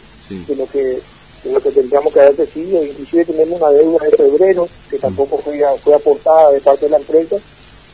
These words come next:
Speaker 2: marzo no, no concluyó el pago tampoco, como le digo, el veinticinco al treinta por ciento nomás que habían depositado, y hoy por hoy no, ya no tenemos más nada, ¿no es cierto?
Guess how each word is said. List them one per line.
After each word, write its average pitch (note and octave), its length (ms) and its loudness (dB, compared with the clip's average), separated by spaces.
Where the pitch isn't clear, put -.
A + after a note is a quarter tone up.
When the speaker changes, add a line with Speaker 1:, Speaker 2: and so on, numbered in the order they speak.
Speaker 2:
marzo D3+ 560 0
no, C#3 320 -4
no C3+ 100 -2
concluyó C#3 640 0
el C#3 60 -2
pago D#3+ 360 4
tampoco, D3+ 400 -4
como C#3 180 -4
le C3 100 0
digo, D3 160 2
el C3+ 80 -6
veinticinco D3 460 -6
al C#3+ 60 -4
treinta D3 240 0
por C3+ 140 -4
ciento D3 240 -10
nomás C#3 180 -4
que C3+ 60 2
habían C#3 240 4
depositado, D3+ 640 2
y D3+ 520 -8
hoy D#3+ 160 6
por D#3 180 2
hoy F#3+ 80 -2
no, F#3+ 160 0
ya C#3+ 120 4
no D3 100 -4
tenemos D3+ 360 -4
más D3+ 140 -4
nada, G#3 220 -2
¿no D#3+ 60 -6
es C3+ 80 -12
cierto? E3 220 -4